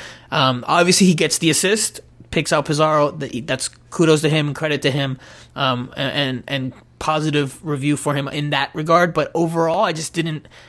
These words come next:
I didn't see much from him. I think maybe there was one other play where, where he played a good ball in,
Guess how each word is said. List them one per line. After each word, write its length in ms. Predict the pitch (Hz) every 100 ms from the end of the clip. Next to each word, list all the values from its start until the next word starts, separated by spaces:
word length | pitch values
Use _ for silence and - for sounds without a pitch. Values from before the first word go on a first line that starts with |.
| _
I 100 | -
didn't 220 | 160 170
see 260 | - - 175
much 500 | 160 160 151 - -
from 600 | - - - 156 156 147
him. 340 | - - 147
I 60 | 131
think 200 | 131 165
maybe 200 | 156 160
there 80 | 156
was 160 | 143
one 240 | 156 180 185
other 180 | 175 170
play 360 | - 156 151 - - -
where, 200 | - 147
where 100 | 151
he 120 | 147 151
played 180 | 156
a 60 | 147
good 200 | 143 143
ball 260 | 147 147 147
in, 280 | 147 139